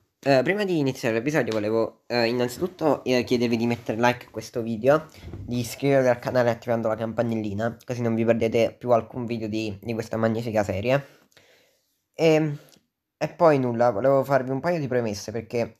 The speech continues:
il Bologna su questo gioco non c'è, cioè almeno non ha le licenze, ecco. Quindi ho dovuto scegliere la squadra che la rappresenta, anche se non è lo stemma ufficiale, le magliette ufficiali.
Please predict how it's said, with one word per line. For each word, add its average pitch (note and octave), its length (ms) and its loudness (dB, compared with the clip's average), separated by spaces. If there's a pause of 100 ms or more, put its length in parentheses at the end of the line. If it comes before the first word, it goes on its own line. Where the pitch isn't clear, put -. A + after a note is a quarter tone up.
il C3+ 100 -8
Bologna C3+ 500 2
su A#2+ 380 -4
questo C3 260 -12
gioco A2+ 220 2
non A#2 180 -2
c'è, A2+ 340 -4 (880)
cioè C#3+ 180 6
almeno C3+ 260 2
non C#3 160 0
ha C#3 80 4
le C3+ 120 2
licenze, A2+ 840 -4
ecco. A#2 480 -8 (320)
Quindi D3+ 220 0
ho C3 60 4
dovuto B2 380 0
scegliere A#2+ 380 0
la B2 160 4
squadra B2 560 0
che A2+ 360 -6 (120)
la B2+ 100 2
rappresenta, A2+ 680 0
anche A#2 180 -2
se A#2+ 60 -6
non A#2 100 -2
è A2+ 220 -2
lo A#2+ 120 -6
stemma A#2 280 -2
ufficiale, A2 520 0
le G#2+ 120 -2
magliette G#2+ 340 -4
ufficiali. G#2+ 640 -6